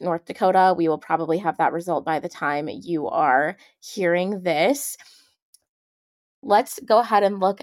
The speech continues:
at tonight, Wednesday. Um, wow, I totally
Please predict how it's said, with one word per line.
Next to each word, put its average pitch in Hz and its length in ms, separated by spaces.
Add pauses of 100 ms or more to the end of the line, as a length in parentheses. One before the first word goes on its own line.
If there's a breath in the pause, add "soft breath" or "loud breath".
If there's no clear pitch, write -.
at 175 420 (300)
tonight, 196 720
Wednesday. 196 720 (320 soft breath)
Um, 185 600 (1400)
wow, 175 440
I 196 140
totally 175 720